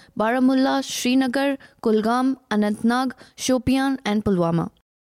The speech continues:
On Tuesday night, the administration had restored broadband services in institutions dealing with essential services.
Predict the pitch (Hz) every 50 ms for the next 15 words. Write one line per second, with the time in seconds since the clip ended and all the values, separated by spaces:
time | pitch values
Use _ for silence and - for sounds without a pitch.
0 | _ _ - 269 285 269 - - 330 339 339 339 359 359 339 262 220 202 208 214
1 | 208 240 262 247 269 285 294 285 - - 294 294 - - 311 285 277 277 226 208
2 | 214 - - - - 214 214 208 196 190 226 254 269 262 233 - 294 302 294 -
3 | - 330 196 180 185 185 - - 190 202 214 - - - - - - 285 285 -
4 | 285 311 - - 302 - 330 311 285 - 330 311 262 240 208 220 214 214 220 220
5 | 226 220 233 - - 196 - - 185 185 185 - 196 190 - - 185 175 165 175
6 | - - 170 175 - - -